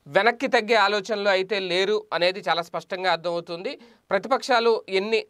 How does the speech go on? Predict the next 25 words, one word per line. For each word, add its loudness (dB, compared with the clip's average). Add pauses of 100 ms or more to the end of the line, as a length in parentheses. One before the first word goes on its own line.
అడ్డంకులు -2 (420)
ఎదురొచ్చేలా 2
చేసినా, -4 (360)
ఆ, 2
వాటిని 2
అడ్డుకోవడానికి, 0
మూడు -4
రాజధానుల 2
ఏర్పాటును 0
పూర్తిగా -6
అడ్డుకోవడానికి -2
ఎన్ని, -2 (320)
ఆ, 4
కీలక -2
నిర్ణయాలు 0
తీసుకున్నా -8
సరే, -4
వాటిని 0
ఎదురొడ్డి 2 (140)
ఎట్టి -8
పరిస్థితిలో 0
కూడా 2 (880)
ప్రజల 4
అంగీకారంతో, 0 (600)
ఆ, 2